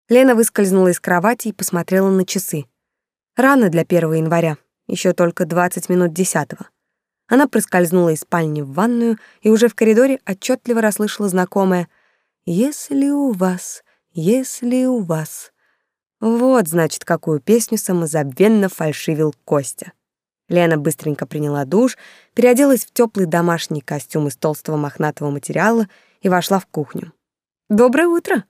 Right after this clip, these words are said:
Дед Мороз!» «Доброе утро, Елена Прекрасная!» — улыбнулся он девушке и продолжил колдовать у плиты. Лена сунула нос в сковороду, выглянув из-под Костиной руки. «Это что, блинчики?»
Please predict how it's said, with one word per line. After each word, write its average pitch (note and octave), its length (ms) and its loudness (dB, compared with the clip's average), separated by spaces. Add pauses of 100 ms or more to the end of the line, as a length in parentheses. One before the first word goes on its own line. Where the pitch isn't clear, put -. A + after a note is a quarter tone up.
Дед F#3+ 280 2
Мороз!» G3 460 0 (720)
«Доброе A3 380 2
утро, C4+ 380 -2 (200)
Елена E3 400 2
Прекрасная!» — D3 640 -2 (560)
улыбнулся E3 560 0
он D3 140 -2
девушке G3 440 0 (440)
и G3 80 0
продолжил A#3+ 560 2
колдовать E3+ 580 0
у F3 60 -6
плиты. D3+ 440 -8 (680)
Лена A3+ 280 4
сунула G#3+ 360 0
нос F3+ 200 -2
в - 60 -16
сковороду, F#3 560 -4 (220)
выглянув D3+ 600 -4
из-под - 300 -8
Костиной D#3 380 -4
руки. D#3+ 380 -8 (580)
«Это F3+ 180 -2
что, D#3+ 280 -6 (260)
блинчики?» F3 760 -4